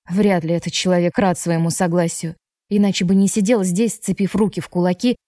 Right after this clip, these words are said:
и подобравшись, словно бойцовский пёс перед броском. Если вы думаете, что из вашей затеи получится счастливый брак, я выдохнула и постаралась взять себя в руки. Я в это не верю.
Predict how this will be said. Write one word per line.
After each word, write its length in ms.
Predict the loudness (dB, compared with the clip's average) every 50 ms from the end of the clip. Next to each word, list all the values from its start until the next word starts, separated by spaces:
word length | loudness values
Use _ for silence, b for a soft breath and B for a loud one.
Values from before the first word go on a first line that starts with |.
| _ -8 -8
и 60 | -2
подобравшись, 680 | 0 2 2 2 2 2 0 0 0 0 -2 -4 -2
словно 280 | 0 0 0 2 2 2
бойцовский 540 | 2 0 0 -2 -2 -4 -4 -4 -2 -4 -4
пёс 300 | -2 0 -2 -2 0 -2
перед 220 | -2 -2 -2 0
броском. 520 | -2 -2 -2 -2 -2 -2 -2 -2 -2 -2 -6 _ _ _ _ _ _ _ _ _ _ _ _ _ _ _ _
Если 280 | -12 -10 -8 -6 -4 -4
вы 120 | -2 -2
думаете, 440 | -2 -2 0 0 0 -2 -2 -4 -6
что 200 | -8 -6 -6 -6
из 140 | -6 -4 -4
вашей 280 | -4 -6 -4 -4 -6 -4
затеи 540 | -4 -4 -4 -6 -4 -2 -2 -2 -2 -4
получится 680 | -6 -8 -10 -8 -4 -4 -4 -4 -6 -8 -10 -10 -10 -8
счастливый 680 | -8 -8 -8 -8 -8 -4 -4 -2 -2 -2 -4 -4 -6
брак, 600 | -6 -6 -4 -4 -4 -6 -6 -10 _ -20 _ _ _ _ _ _ _ _ _ _ _ _ _ -14
я 220 | -8 -6 -6 -4
выдохнула 500 | -2 -4 -4 -4 -6 -4 -4 -4 -2 -2
и 80 | -4 -6
постаралась 560 | -6 -8 -8 -6 -6 -4 -4 -4 -4 -4 -6
взять 320 | -6 -6 -4 -4 -4 -6
себя 300 | -6 -6 -6 -4 -4 -4
в 40 | -4
руки. 380 | -4 -6 -6 -6 -10 -14 -14 -14 _ _ _ _ _ _ _ _ _ _ _ _ _ _ _
Я 380 | -10 -6 -4 -4 -4 -4 -4 -6
в 80 | -6 -8
это 220 | -10 -8 -10 -12
не 260 | -10 -6 -6 -6 -6 -6
верю. 420 | -6 -6 -6 -8 -8 -10 -14